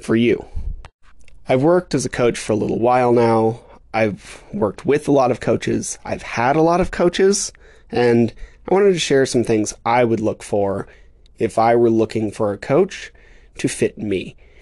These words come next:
'Cause let's be honest, not every coach is gonna fit every athlete, and you need to find someone that's going to be a good fit for you and your upcoming season. So if that's you, if you have a big season coming up and you're looking at hiring a coach,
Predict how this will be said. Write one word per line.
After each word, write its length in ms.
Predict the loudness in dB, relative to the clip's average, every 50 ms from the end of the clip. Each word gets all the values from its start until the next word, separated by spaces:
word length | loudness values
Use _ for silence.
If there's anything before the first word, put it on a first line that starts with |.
| _ -20 -20 _ _ _
'Cause 120 | -8 -2 -2
let's 120 | -2 0
be 160 | 0 0 2
honest, 320 | 2 4 2 2 0 0 0
not 460 | 0 2 2 2 0 -2 -4 -12 -14 -16 -18 -14 -4
every 380 | -2 -2 -2 0 -2 -2 -2 -2
coach 480 | -4 -2 0 0 0 0 -2 -6 -8 -4
is 160 | -4 -4 -2
gonna 200 | -2 -2 -2 -2
fit 400 | -4 -2 0 0 0 0 2 0 0 0 0 -4 -4
every 340 | -4 -4 -2 -4 -4 -2
athlete, 540 | -2 -2 -2 -2 0 0 0 0 0 -2 -6 -6 -6 -12 -20 -20 _ -20 -20 -12 -4
and 140 | 0 2 4
you 100 | 4 4
need 160 | 4 4 4
to 80 | 2 -2
find 340 | 0 0 2 2 2 2 2
someone 340 | 0 0 0 2 0 0
that's 180 | -2 -4 -4 -2
going 200 | 0 0 0 0
to 80 | -4 -6
be 180 | -6 -4 -4 -4
a 60 | -6
good 380 | -6 0 2 4 4 4 2
fit 400 | -2 -10 -6 0 0 0 0 -2
for 240 | -10 -16 -8 -6 -6
you 440 | -4 -2 0 0 2 2 2 2 0 -4 -14 -20 -20 -20 -20 -20 -20 -18 -4
and 160 | 0 0 2 4
your 220 | 4 4 4 4
upcoming 400 | 2 2 0 -4 -2 -2 -2 -2
season. 460 | -4 -6 -6 -6 -8 -10 -12 -14 -16 -20 -20 -20 _ -20 -20 -20 -20 -20 -20 -20 _ _ -20 -20 -20 -16 -10
So 140 | -4 -2 -2
if 100 | -2 0
that's 300 | 0 0 0 0 0 0
you, 320 | 2 2 4 2 0 -2 -8 -10
if 80 | -4 -4
you 40 | -2
have 60 | -2
a 40 | -2
big 260 | 0 0 0 0 0
season 360 | 0 2 2 4 4 2 0
coming 300 | 0 0 0 2 2 2
up 220 | 2 0 0 -2 -2
and 100 | -2 0
you're 160 | 0 2 2
looking 300 | 2 0 0 0 -2 -2
at 80 | -2
hiring 400 | -2 -2 0 0 0 0 -2 -4
a 80 | -6 -8
coach, 500 | -4 -2 2 2 2 0 -2 -10 -8